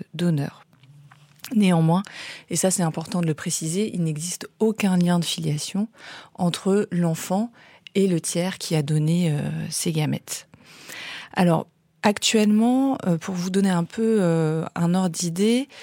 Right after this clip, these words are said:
un peu plus de trois pour cent, euh, des enfants nés en France sont issus d'une assistance médicale à la procréation. Donc pour l'année deux mille dix-neuf, euh, ça représente, euh, à peu près vingt-sept mille enfants sur, euh,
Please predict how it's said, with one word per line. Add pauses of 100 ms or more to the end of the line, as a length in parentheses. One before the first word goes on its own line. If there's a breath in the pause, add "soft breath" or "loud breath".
(360 loud breath)
un
peu
plus
de
trois
pour
cent,
euh,
des
enfants
nés
en
France
sont (120)
issus
d'une
assistance
médicale
à
la
procréation. (680 loud breath)
Donc
pour
l'année
deux
mille
dix-neuf,
euh,
ça
représente,
euh,
à
peu
près
vingt-sept
mille
enfants
sur,
euh,